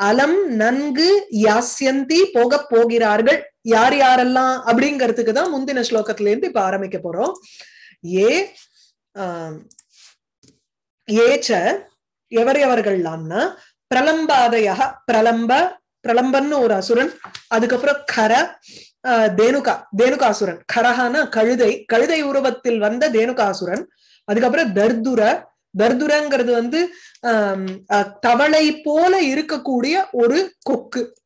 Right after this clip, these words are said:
தவளை போல, அ, க-, தண்ணியில் இருக்கக்கூடிய பகாசுரன், கொக்கு போல, கொ-, தவளை மாதிரி எப்ப பார்த்தாலும் சத்தம் போட்டுட்டு இருக்கக்கூடியது, அல்லது தவளை போல,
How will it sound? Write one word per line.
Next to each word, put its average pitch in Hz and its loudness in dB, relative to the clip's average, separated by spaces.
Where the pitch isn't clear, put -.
தவளை 294 0
போல, 233 -2
அ, 233 0
க-, 220 -2
தண்ணியில் 330 2
இருக்கக்கூடிய 269 -4
பகாசுரன், 208 -2
கொக்கு 339 -4
போல, 285 2
கொ-, 208 -2
தவளை 262 0
மாதிரி 320 0
எப்ப 277 -2
பார்த்தாலும் 285 -4
சத்தம் 285 -4
போட்டுட்டு 262 -4
இருக்கக்கூடியது, 208 -4
அல்லது 277 -2
தவளை 277 -2
போல, 277 0